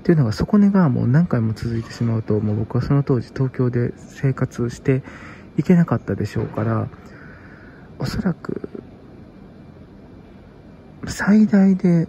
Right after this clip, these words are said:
二ヶ月ぐらいとか、そんな感じじゃなかったかなと記憶しています。なので、今回の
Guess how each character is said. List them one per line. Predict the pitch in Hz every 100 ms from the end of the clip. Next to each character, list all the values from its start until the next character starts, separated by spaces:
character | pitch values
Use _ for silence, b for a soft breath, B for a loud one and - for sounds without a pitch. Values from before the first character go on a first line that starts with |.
| -
二 | 123
ヶ | 117 -
月 | - - - -
ぐ | -
ら | - -
い |
と | - -
か、 | - -
そ | - 170
ん | 175
な | 175 170
感 | 170 165 165
じ | - 160
じ | -
ゃ |
な | - 139
か | -
っ | - -
た | 151
か | 196
な | 220 214
と | - - - -
記 | 139
憶 | 64 - - -
し | -
て | -
い | -
ま | - -
す。 | - - B B B B - - - - - - - - - -
な | 139
の | 123 101
で、 | 98 104 -
今 | - 143
回 | 135 - 107
の | 113 151 160 110